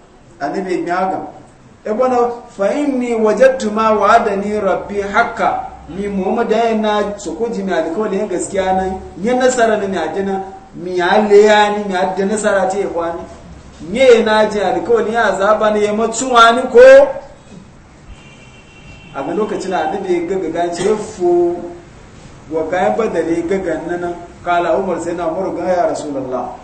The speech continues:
ya wuce su ku, tukhatibu qauman kad jifu." Ah, zane ya tun ya aje ku fi gwaga ba, an ga wai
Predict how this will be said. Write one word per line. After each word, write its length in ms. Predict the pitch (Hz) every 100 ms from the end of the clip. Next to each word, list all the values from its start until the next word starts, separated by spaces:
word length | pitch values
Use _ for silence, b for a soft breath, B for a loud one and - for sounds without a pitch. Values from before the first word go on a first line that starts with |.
| -
ya 100 | 160
wuce 200 | 160 180
su 140 | - 135
ku, 220 | 170 170 - - -
tukhatibu 600 | 160 175 175 185 190 165
qauman 440 | 185 190 190 143 147
kad 140 | 185 185
jifu." 360 | - 170 - 160 - - - - - -
Ah, 100 | 147 143 - -
zane 400 | - 151 170 185
ya 240 | 180 180 196
tun 220 | - 196
ya 80 | 202 185
aje 220 | 180 190 175 -
ku 80 | 196
fi 140 | 180 156
gwaga 260 | 143 175
ba, 160 | 175 180 185
an 160 | 180
ga 100 | 190
wai 200 | 196 165